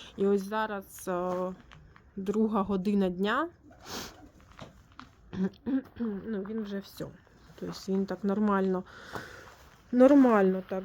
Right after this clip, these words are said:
задушився. Не знаю, це самка чи самець був,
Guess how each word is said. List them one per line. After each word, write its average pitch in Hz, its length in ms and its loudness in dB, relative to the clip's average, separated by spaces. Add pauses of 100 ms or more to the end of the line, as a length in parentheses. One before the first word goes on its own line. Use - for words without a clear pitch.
задушився. 262 880 2 (2750)
Не 214 160 -4
знаю, 202 360 -4
це - 180 -12
самка 202 460 0
чи - 180 -4
самець 247 600 -2
був, 220 300 -4